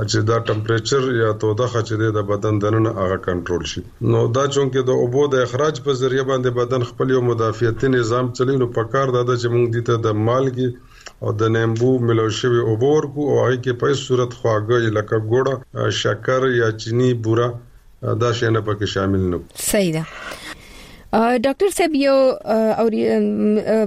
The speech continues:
Speaker 2: په فیسبوک باندې یو تن پوښتنه کړې ده، علیم خپلواک نومیږي. هغه وایي چې، آ، د معدې، آ، مسله لري او وایي چې کله غوړ خوراک وکړي،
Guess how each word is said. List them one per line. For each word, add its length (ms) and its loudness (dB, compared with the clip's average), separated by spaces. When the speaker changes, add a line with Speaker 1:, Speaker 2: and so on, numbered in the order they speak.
Speaker 2:
په 80 2
فیسبوک 500 0
باندې 200 2
یو 180 2
تن 240 0
پوښتنه 400 0
کړې 260 0
ده، 320 0
علیم 320 2
خپلواک 640 2
نومیږي. 640 0
هغه 220 0
وایي 200 4
چې، 340 -2
آ، 400 2
د 140 -2
معدې، 720 2
آ، 400 0
مسله 520 0
لري 360 2
او 180 2
وایي 180 2
چې 120 -4
کله 420 2
غوړ 320 2
خوراک 400 0
وکړي، 320 0